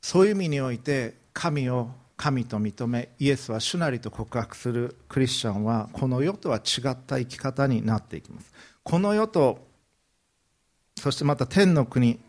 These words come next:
の間に立つというのは、この世の価値観と天の国の価値観を足して二で割った、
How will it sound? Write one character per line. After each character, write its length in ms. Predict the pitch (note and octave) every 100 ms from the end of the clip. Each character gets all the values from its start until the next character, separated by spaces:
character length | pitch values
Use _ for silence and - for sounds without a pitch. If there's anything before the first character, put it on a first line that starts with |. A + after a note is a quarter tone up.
| - _ _ -
の 100 | A#2
間 300 | C3 C#3+ D3+
に 60 | D3
立 220 | - E3
つ 120 | -
と 100 | B2
い 140 | A2
う 40 | A2
の 100 | C3
は、 100 | A#2
こ 160 | C#3
の 100 | E3
世 140 | G3+ G#3+
の 100 | F#3
価 160 | C3+
値 160 | C3+ -
観 240 | D3 B2
と 200 | A2+ C#3
天 220 | C3 F3+ D#3+
の 120 | B2+
国 240 | - C3
の 120 | B2+
価 140 | A#2 B2
値 160 | -
観 240 | - B2 A2+
を 60 | A2
足 220 | - D3
し 20 |
て 120 | - F3
二 220 | F3 A3
で 140 | G3
割 200 | B2 G#2
っ 60 | -
た、 180 | G2